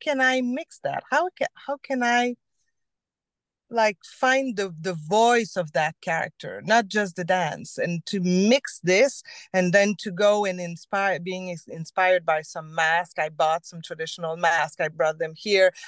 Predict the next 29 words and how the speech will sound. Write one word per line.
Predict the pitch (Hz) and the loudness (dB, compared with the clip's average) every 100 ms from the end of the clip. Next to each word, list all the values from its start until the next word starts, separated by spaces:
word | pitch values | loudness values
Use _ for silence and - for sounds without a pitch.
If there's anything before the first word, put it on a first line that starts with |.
| - | -4
I | 190 | -4
spoke | - - 180 170 | -2 0 0 0
with | 180 165 156 | -8 -8 -6
the, | 160 151 151 | -6 -6 -8
the | |
s-, | 143 - - - | -12 -12 -14 -12
the | 151 | -10
sculptor | - - 180 - - 214 208 208 | -8 0 0 2 2 4 6 4
who | 170 175 | 2 -4
did | 147 185 175 - - | -4 -4 -4 -8 -8
those | 170 175 165 175 | 0 0 0 -2
masks, | 190 180 175 - - - | 0 2 -2 -8 -20 -10
and | - 185 | -6 -4
in | 185 | -2
relation | 175 180 185 185 - 180 | 0 2 2 0 -6 -6
with | 175 165 | -6 -6
the, | 160 170 165 | -4 -2 -2
the, | 156 165 113 | -2 -4 -4
the | 156 | 2
African | 180 190 214 185 190 | 2 2 -4 -2 -4
sending | 180 202 180 170 175 165 156 151 151 156 _ - | -2 -2 -2 -4 -6 -6 -6 -8 -10 -14 _ -4
pictures | 262 - - 196 185 180 - - _ - | -4 -4 -4 -2 -2 -4 -14 -20 _ -6
to | 226 | 0
make | 220 220 | 0 -2
sure | - - 233 226 233 - - | -6 0 2 2 0 -4 -8
everything | 196 208 190 240 226 | -8 -8 -12 -10 -6
was | 202 190 170 - - - _ | -4 -6 -8 -20 -20 -20 _
in | - 190 | -4 0
respect, | 196 190 - 254 294 | 0 -2 0 2 2